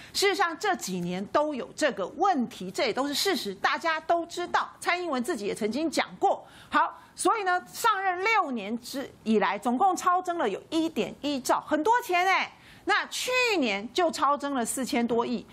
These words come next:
今年更是会超征四千五百亿。那这么多钱，王宏威的主张就是说，你就应该要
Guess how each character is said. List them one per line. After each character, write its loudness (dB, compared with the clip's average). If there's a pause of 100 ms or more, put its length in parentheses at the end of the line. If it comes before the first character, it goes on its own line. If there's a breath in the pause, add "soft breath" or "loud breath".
(140 loud breath)
今 2
年 2 (180)
更 0
是 -2
会 2
超 0
征 -4
四 -4
千 0 (120)
五 2
百 0
亿。 -4 (240 loud breath)
那 2
这 2
么 2
多 2
钱， -2 (120)
王 2
宏 -6
威 -2
的 -2
主 -10
张 0
就 -4
是 -4
说， -2
你 -4
就 -2
应 0
该 2
要 0